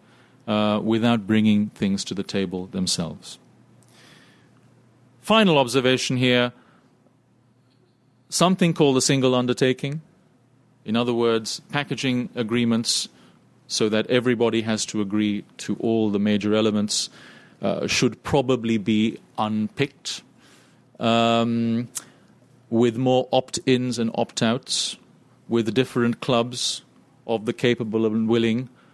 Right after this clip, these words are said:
signing on to certain agreements. Uh, a model for that can be something like the Information Technology Agreement or the gats agreements on telecoms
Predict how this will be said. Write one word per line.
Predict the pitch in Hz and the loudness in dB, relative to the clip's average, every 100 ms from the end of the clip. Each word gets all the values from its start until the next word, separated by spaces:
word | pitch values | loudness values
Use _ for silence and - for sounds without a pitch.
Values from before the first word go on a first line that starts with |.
| _ | _
signing | - - 123 120 117 | -6 -2 0 2 2
on | 113 110 | 2 0
to | 110 | 0
certain | 117 107 110 | 0 0 0
agreements. | 101 107 101 117 - - - - _ - - _ _ | 0 0 0 -2 -4 -8 -8 -14 _ -20 -20 _ _
Uh, | 110 110 - | 0 0 2
a | 117 | 2
model | 127 131 135 | 2 2 0
for | - 120 | 0 0
that | 120 120 - - - _ _ _ _ _ _ _ - | 0 0 -4 -8 -8 _ _ _ _ _ _ _ -4
can | 160 160 165 | 0 2 2
be | 139 | 2
something | 127 135 131 131 123 | 2 0 0 -2 0
like | 117 117 | 0 0
the | 117 117 | 0 -2
Information | 120 120 117 110 113 | 0 0 0 -2 -4
Technology | - 110 113 110 107 110 | -4 -4 -2 0 0 -2
Agreement | 107 110 113 113 120 - - - _ - | -2 -2 0 -2 -4 -10 -14 -20 _ -6
or | 113 107 104 104 | -2 0 0 0
the | 104 | -2
gats | 101 120 120 - | -2 -2 -2 -6
agreements | 110 113 110 113 - | -4 -2 0 -2 -2
on | 107 107 | -2 0
telecoms | 117 113 - 113 110 117 - | 0 0 0 0 0 -2 -8